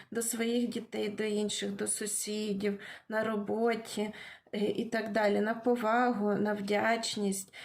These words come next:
і на, е, інші, на те, щоб бути відповідальним. З-, звісно, це важлива, е, м, одна із найважливіших ролей дорослої людини і чоловіка, зокрема.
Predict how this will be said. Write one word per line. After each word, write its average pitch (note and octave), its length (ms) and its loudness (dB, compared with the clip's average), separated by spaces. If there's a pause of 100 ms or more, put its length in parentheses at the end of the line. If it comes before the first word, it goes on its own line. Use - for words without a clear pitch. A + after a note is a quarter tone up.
(200)
і A3 280 2
на, G#3 420 2
е, G3+ 280 2
інші, A#3+ 580 2 (580)
на A3+ 360 2
те, C#4+ 160 2
щоб G#3 260 -2
бути A#3+ 240 -2
відповідальним. G#3+ 1000 2
З-, G3+ 160 -4
звісно, G#3 460 0
це G3+ 180 0
важлива, G#3 800 2 (400)
е, - 40 0
м, - 720 -4 (240)
одна G#3+ 340 0
із A3 180 -2
найважливіших G#3+ 1040 -2
ролей G3+ 320 2
дорослої G#3 600 0
людини G3+ 520 2
і G3 60 2
чоловіка, G3 600 0
зокрема. F#3+ 640 0